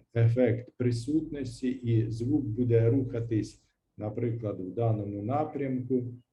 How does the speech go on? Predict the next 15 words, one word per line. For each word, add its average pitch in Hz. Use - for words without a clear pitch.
і 127
людина 147
буде 139
відчувати 131
ці 117
рухи, 160
і 151
буде, 156
е, 113
таке, 117
як 107
легке 117
запаморочення 98
голови. 95
Тобто, -